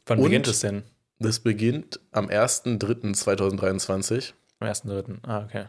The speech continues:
Speaker 1: Nächstes Semester.
Speaker 2: Ja,
Speaker 1: Ja.
Speaker 2: sozusagen. Das nächste Semester wäre, glaub ich, erst im April, aber das beginnt ein bisschen früher.
Speaker 1: Ja, okay.
Speaker 2: Aber, genau.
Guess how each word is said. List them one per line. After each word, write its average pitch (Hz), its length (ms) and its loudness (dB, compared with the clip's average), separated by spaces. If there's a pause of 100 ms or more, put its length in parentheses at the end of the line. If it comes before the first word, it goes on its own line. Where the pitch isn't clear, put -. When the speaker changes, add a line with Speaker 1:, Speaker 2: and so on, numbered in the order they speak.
Speaker 1:
Nächstes 101 300 -6
Semester. 104 380 -6 (880)
Speaker 2:
Ja, 104 240 4 (180)
Speaker 1:
Ja. 101 320 -2
Speaker 2:
sozusagen. 101 560 2
Das 95 120 -2
nächste 107 260 0
Semester 107 340 4
wäre, 104 180 6
glaub 104 180 4
ich, 101 80 -4
erst 104 220 2
im 107 120 0
April, 113 400 4
aber 101 240 6
das 101 120 -2
beginnt 101 260 -2
ein - 40 -12
bisschen 98 220 -6
früher. 120 300 0 (840)
Speaker 1:
Ja, 101 240 -10
okay. 113 200 -10 (320)
Speaker 2:
Aber, 92 280 -4 (200)
genau. 104 180 -6